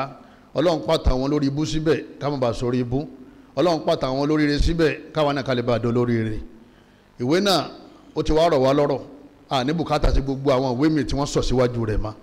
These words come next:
Gbogbo ohun tá a máa wá káàkiri nínú ìwé tó ti síwájú yẹn, ó ti wà nínú Al-Qur'an.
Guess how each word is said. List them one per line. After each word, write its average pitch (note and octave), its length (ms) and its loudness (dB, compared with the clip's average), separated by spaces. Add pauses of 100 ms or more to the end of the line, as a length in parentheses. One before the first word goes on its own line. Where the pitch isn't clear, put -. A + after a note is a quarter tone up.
(460)
Gbogbo D#3+ 300 0
ohun D#3+ 140 0
tá E3+ 180 4
a F3+ 40 0
máa D3+ 160 0
wá D#3+ 380 2
káàkiri C#3+ 440 2
nínú C#3+ 260 -2
ìwé B2+ 180 -2
tó C#3+ 120 -4
ti C3+ 100 -6
síwájú D3+ 460 2
yẹn, A#2 140 -2 (360)
ó C#3 80 0
ti D3 100 -2
wà C3 180 2
nínú C3+ 180 0
Al-Qur'an. A#2+ 560 0